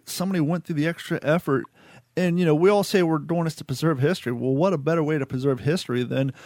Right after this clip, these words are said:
the person who's running the clearing station to give you some history of someone who actually took a casualty or, you know, sadly died during the event in which you're represent-, representing. And it was really something cool. And, um, I don't know, I just,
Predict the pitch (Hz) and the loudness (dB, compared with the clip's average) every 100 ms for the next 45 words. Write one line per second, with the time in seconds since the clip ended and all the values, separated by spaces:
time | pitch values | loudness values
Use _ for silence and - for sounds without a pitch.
0 | 143 135 - 165 160 135 143 143 131 - | -12 -10 -2 -2 0 -2 0 0 -2 -4
1 | 139 143 151 127 - 151 175 156 123 123 | 0 2 0 -2 -4 -2 -2 -4 -4 -4
2 | 143 127 117 143 151 156 127 120 156 - | -4 -8 0 2 2 -2 -4 -4 -4 -4
3 | 127 - 139 143 139 139 - 127 - 151 | -10 -8 -4 -2 0 -2 -4 -8 -6 -6
4 | - - 139 139 139 143 143 117 - - | -6 -2 0 0 -2 -2 -2 -4 -6 -18
5 | - - - 131 123 151 147 139 127 123 | -20 -16 -4 -4 0 2 4 4 2 2
6 | 143 139 127 147 127 139 139 123 117 139 | 4 4 2 0 -2 0 2 0 0 0
7 | 143 131 135 135 139 135 120 131 120 - | 0 -4 -2 -2 -2 -2 -4 -4 -6 -4
8 | 139 139 127 127 180 131 123 127 135 180 | -2 0 -2 -2 -2 -2 -4 -4 -2 -2
9 | 226 - 226 170 151 - 190 190 180 - | -2 -4 -6 -6 -8 -2 2 4 2 -4
10 | - - _ _ 147 147 143 139 120 135 | -20 -20 _ _ -6 -2 -2 -2 0 2
11 | 135 123 - - 147 175 156 117 - 139 | 0 -2 -8 -2 2 4 4 2 0 -2
12 | 156 160 | -2 -4